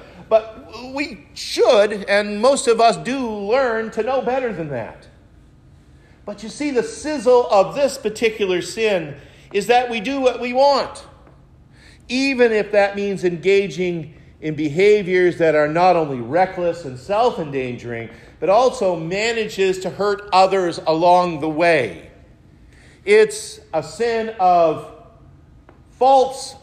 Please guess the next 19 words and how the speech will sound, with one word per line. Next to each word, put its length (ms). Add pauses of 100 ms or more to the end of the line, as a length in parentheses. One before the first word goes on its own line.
identity, 800 (500)
because 300
we're 60
trying 420
to 60
be 140
something 640 (840)
that 200
we're 120
not 520
and 120
what 140
we've 180
never 260
been 260 (120)
meant 220
to 60
be. 280 (1300)
Well, 340